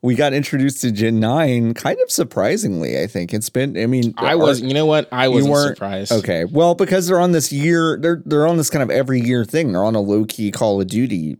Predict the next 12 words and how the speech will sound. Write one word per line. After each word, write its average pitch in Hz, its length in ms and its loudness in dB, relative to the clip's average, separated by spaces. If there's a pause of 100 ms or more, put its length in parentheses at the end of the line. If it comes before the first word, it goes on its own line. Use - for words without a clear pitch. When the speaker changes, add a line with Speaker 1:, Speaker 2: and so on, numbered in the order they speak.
(120)
Speaker 1:
schedule. 67 640 -6 (1300)
It's 98 160 -6
weird. 127 240 0
Speaker 2:
Well, 117 200 -2 (380)
well, 147 440 -4 (1300)
now, 127 120 -4
John, 131 300 -2
they 110 140 -4
aren't. 101 240 -12 (840)
Speaker 1:
No, 123 220 -2
they're 131 160 -2
not. 180 300 -2